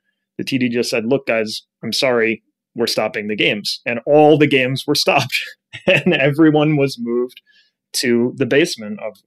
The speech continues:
of the union. And if you can think about what that would be like in the middle of a very competitive final round, um, you know, it's difficult to manage,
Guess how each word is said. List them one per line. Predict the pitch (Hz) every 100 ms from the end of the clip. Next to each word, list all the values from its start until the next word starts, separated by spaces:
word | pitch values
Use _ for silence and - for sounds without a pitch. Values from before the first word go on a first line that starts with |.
| 120
of | -
the | 104
union. | 151 131 101
And | _
if | - -
you | 113
can | 113 107
think | - 156
about | 113 113 113
what | 117 113 _ _ _ _ _ _ -
that | 143 120
would | 127 113
be | 135
like | 139 110 104 - -
in | 117
the | 110
middle | 123 123 117
of | 107
a | 101
very | 123 120
competitive | 117 110 127 107 104 -
final | 113 110 101
round, | 104 127 95 - - _ _ _ _ -
um, | 95 92 92 - _ _ _ - - _ _ _ _
you | - 170
know, | 139 117 -
it's | 123 -
difficult | 151 165 151 -
to | 135
manage, | - - -